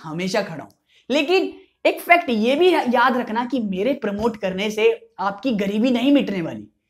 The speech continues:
आपकी गरीबी जब ही मिटेगी जब आप अच्छी मेहनत करोगे, चाहे वो गरीब हो, चाहे वो अमीर हो। हार्डवर्क करोगे तो व्यूज आएगा, हार्डवर्क नहीं करोगे तो व्यूज नहीं आएगा,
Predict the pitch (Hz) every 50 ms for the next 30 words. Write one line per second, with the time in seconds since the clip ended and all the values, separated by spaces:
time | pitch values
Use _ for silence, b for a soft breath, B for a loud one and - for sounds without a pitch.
0 | _ _ _ _ _ _ _ _ - 233 254 247 - 311 330 294 311 320 330 330
1 | 349 339 277 185 226 247 240 302 370 427 349 302 233 254 254 247 302 277 247 277
2 | 269 277 277 - - - 202 220 - - - - - 302 277 240 208 190 185 196
3 | 220 202 214 190 175 170 156 156 151 156 - 240 254 262 262 269 240 190 185 185
4 | 202 226 226 220 247 240 240 240 B B B - 302 311 320 330 320 294 254 226
5 | 202 180 160 131 - - _ _ _ - - 202 208 233 240 277 339 339 349 -
6 | 311 320 330 330 339 339 370 359 381 370 320 320 339 359 349 247 277 - 196 202
7 | 220 240 240 202 185 - - - _ _ _ _ _ _ _ - - 202 220 220
8 | 269 302 294 269 247 254 269 285 233 262 254 254 254 247 262 254 247 247 240 214
9 | 202 214 208 196 185 180 160 139 123 113